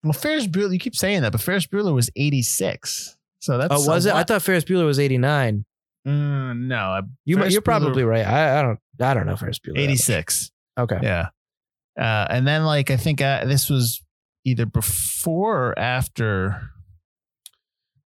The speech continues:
Speaker 1: um, Biloxi Blues, which he
Speaker 2: Mm-hmm.
Speaker 1: did. He, but, like, you, you know, you're having an issue with him. Maybe the same people were having an issue with him too back then. Glory's eighty-nine. So,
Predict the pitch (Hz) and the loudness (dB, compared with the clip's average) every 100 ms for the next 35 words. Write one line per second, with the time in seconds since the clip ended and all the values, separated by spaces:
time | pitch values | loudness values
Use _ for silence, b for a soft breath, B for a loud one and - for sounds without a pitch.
0 | _ 120 113 104 95 92 92 92 - _ | _ -2 0 2 2 2 0 -2 -8 _
1 | _ _ _ _ _ - 120 110 120 101 | _ _ _ _ _ 0 0 0 0 2
2 | 110 120 123 123 - - - _ _ - | 2 2 2 0 -2 -6 -10 _ _ -4
3 | 120 131 135 127 123 123 127 - _ _ | 4 6 6 4 2 0 -2 -10 _ _
4 | _ _ _ _ _ _ - 131 - 135 | _ _ _ _ _ _ -2 0 0 0
5 | 156 160 160 139 143 143 151 135 143 175 | 0 0 0 0 0 2 2 4 4 2
6 | 180 143 131 135 - 123 117 - 113 107 | 2 2 2 2 2 2 2 2 2 2
7 | 104 110 - _ _ - 123 123 123 - | 2 0 -6 _ _ 0 0 2 2 2
8 | 127 131 123 123 127 131 127 127 120 123 | 4 4 4 2 4 4 4 4 4 2
9 | 120 127 151 170 98 87 92 92 - 139 | 4 2 2 2 0 0 0 0 0 2
10 | 143 139 127 131 127 117 113 120 123 127 | 4 4 4 4 2 2 2 2 2 0
11 | - _ _ _ _ _ _ _ _ - | -2 _ _ _ _ _ _ _ _ 0
12 | 131 107 101 101 98 104 | 4 4 6 4 4 0